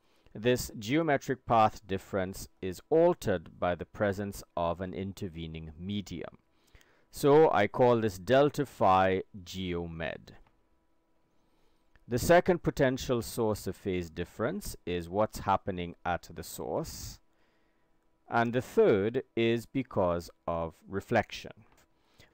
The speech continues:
In this problem, we want the pane to be non-reflective.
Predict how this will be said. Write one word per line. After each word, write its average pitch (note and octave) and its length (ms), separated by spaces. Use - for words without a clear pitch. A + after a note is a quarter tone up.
In D3+ 140
this A3+ 160
problem, F#2 640
we F#2+ 140
want C3 240
the C3+ 80
pane G#2 440
to F#2 140
be F#2+ 420
non-reflective. G2 1500